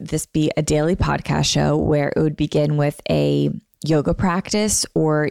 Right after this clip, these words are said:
even if you don't do the practice, you listen to it with, like, a ten to fifteen minute walking meditation, some form of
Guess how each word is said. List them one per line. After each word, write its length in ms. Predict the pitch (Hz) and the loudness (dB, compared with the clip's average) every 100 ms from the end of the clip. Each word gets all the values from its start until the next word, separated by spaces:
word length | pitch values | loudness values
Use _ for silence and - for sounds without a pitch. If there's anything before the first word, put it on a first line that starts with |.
| - | 0
even 240 | 160 165 | 0 0
if 160 | 175 - | -2 -2
you 100 | 156 | -2
don't 320 | 151 147 - | 0 -2 -2
do 140 | 151 | -2
the 80 | 147 | -2
practice, 680 | - 135 143 - 180 190 - | -2 -4 -4 -2 -2 -2 -4
you 240 | 160 151 147 | 0 0 2
listen 460 | 147 147 - 160 | 2 0 -2 -4
to 180 | - 170 | -2 0
it 180 | 165 - | 0 -2
with, 260 | 151 147 151 | -4 -4 -4
like, 160 | 143 | -2
a 160 | 147 139 | -2 -2
ten 320 | - - 147 | -2 -2 0
to 40 | |
fifteen 440 | 151 147 - 156 151 | 0 -2 -2 -2 0
minute 240 | 151 147 | 0 -2
walking 500 | 147 139 135 - 151 | 0 0 0 -4 -2
meditation, 680 | 147 139 - 135 139 160 160 | 0 -2 -2 -2 0 0 -2
some 420 | - 160 175 220 | -2 -2 0 -2
form 440 | 220 - 156 160 | -4 -2 0 0
of 240 | 160 151 | -2 -2